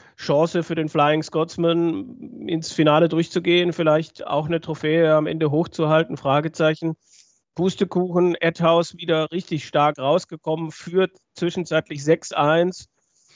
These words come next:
checkt vierundachtzig neunzig, spielt einen zehn-Data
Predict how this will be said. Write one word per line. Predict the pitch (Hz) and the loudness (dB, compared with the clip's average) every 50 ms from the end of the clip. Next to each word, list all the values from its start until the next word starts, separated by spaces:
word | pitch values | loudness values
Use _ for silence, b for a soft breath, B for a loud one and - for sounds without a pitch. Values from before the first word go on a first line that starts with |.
| b b b b b _ | b b b b b _
checkt | - - 160 165 - _ _ - - - - - - _ _ _ _ _ _ _ _ _ _ _ _ _ _ _ _ _ | -6 -2 -2 -2 -2 _ _ -14 -12 -12 -12 -14 -16 _ _ _ _ _ _ _ _ _ _ _ _ _ _ _ _ _
vierundachtzig | - - 175 180 170 160 156 - 170 165 160 - - - - 170 165 - - | -18 -6 -2 -2 -2 -2 -2 -2 -2 -4 -4 -4 -12 -12 -8 -8 -8 -6 -4
neunzig, | 143 143 147 160 165 170 160 - 175 160 156 - | -2 0 2 2 0 0 -2 -4 -4 -4 -4 -6
spielt | - - - 160 160 - | -8 -6 -4 -4 -4 -4
einen | 151 143 - | -10 -12 -10
zehn-Data | - 160 151 165 165 156 156 151 151 151 151 160 156 156 156 151 151 | -4 -4 -2 -2 0 2 2 4 4 4 2 2 2 4 4 2 0